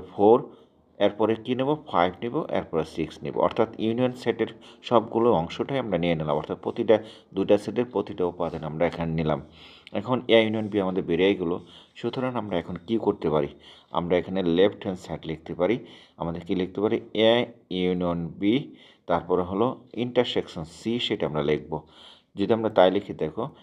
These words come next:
যে তাহলে আমাদের কি দাঁড়ায় সেটা আমরা এখন বের করব। তাহলে আমাদের এ ইউনিয়ন বির মানটা আমরা কি পেলাম, এ ইউনিয়ন বিটা আমরা এই যে এখান থেকে যেটা বের করেছিলাম সেটা আমরা বসিয়ে দেব। তাহলে ওয়ান, টু,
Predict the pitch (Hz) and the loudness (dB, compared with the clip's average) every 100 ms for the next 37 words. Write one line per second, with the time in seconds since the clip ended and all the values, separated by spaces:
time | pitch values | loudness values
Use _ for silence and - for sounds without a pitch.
0 | _ - 78 87 87 85 87 87 117 113 | _ -12 -6 0 2 0 -4 -8 -6 0
1 | 90 87 98 - - 80 76 78 - 78 | 2 2 0 -6 -10 -8 -6 -8 -10 -8
2 | 80 78 78 69 - 92 98 107 113 98 | -6 -6 -8 -8 -6 -4 -2 2 2 0
3 | - - _ - 120 120 110 113 107 107 | -6 -20 _ 0 2 2 -2 -4 -2 -2
4 | 98 90 85 82 85 87 90 98 113 - | 0 0 -2 -4 -6 -10 -4 -2 -2 -4
5 | - 95 92 92 82 87 85 80 82 80 | -4 -4 -2 -4 -4 -2 -2 -2 -2 -2
6 | 87 82 80 82 80 82 85 82 80 80 | -2 -2 -4 -6 -6 -6 -4 -6 -6 -6
7 | - 90 - 101 - 95 85 78 80 - | -6 -8 -8 -8 -6 -6 -6 -4 -4 0
8 | 82 78 90 127 - - - - _ _ | 0 0 0 -2 -4 -18 -20 -20 _ _
9 | - 90 85 87 92 113 123 _ _ _ | -2 2 6 6 6 2 -4 _ _ _
10 | _ _ - _ 95 | _ _ -20 _ 2